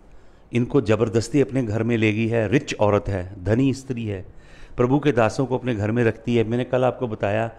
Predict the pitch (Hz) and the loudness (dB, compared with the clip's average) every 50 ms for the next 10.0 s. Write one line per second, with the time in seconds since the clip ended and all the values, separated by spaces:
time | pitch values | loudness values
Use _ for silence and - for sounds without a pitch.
0 | - - - - - - - - 107 107 110 117 135 139 135 - 180 180 175 160 | -20 -20 -20 -20 -20 -18 -8 -4 -2 -2 2 2 2 2 4 2 2 4 4 4
1 | 131 107 95 95 95 - - 98 92 92 87 82 85 87 - - 87 78 - - | 4 4 4 2 -2 -2 -2 -2 -2 -2 -2 -4 -6 -6 -6 -6 -8 -10 -10 -18
2 | - - - - - - - - 123 123 - - - 123 120 131 151 151 - - | -20 -20 -20 -20 -18 -6 0 2 2 2 2 0 0 2 4 4 2 2 0 -2
3 | - 123 120 - 139 139 - - 135 113 117 110 117 135 127 170 165 - - 165 | 0 -2 0 2 0 0 2 0 2 4 4 4 4 2 0 0 0 0 0 0
4 | 180 165 123 101 - - 101 82 80 80 - - - - - - - - - - | 2 4 4 2 2 0 -4 -4 -4 -8 -12 -14 -20 -20 -20 -20 -20 -20 -20 -20
5 | - - - - - - - - - - - - - - _ - - - - - | -20 -20 -20 -20 -20 -20 -20 -20 -20 -20 -20 -20 -20 -20 _ -20 -20 -20 -20 -14
6 | - - 120 135 147 160 156 - - 147 185 220 233 - 185 180 - - 185 165 | -2 2 4 6 6 4 4 2 0 2 2 2 2 2 0 -2 2 2 4 4
7 | 151 131 127 131 135 120 123 113 - 120 101 95 95 92 - - 98 85 95 101 | 6 4 4 4 4 2 2 0 0 0 0 0 0 -2 -4 -8 -8 -4 -4 -6
8 | 90 90 98 101 123 123 120 117 - 143 - - 117 110 120 135 139 - 110 95 | -4 -4 -4 -2 -2 -4 -4 -4 -6 -6 -4 0 0 2 2 0 0 -2 -8 -10
9 | - - 104 - - 101 101 101 101 123 139 - 110 95 - - - 92 87 | -6 -8 -8 -8 -6 -6 -4 -2 0 -2 0 -2 -4 -6 -6 -10 -12 -12 -12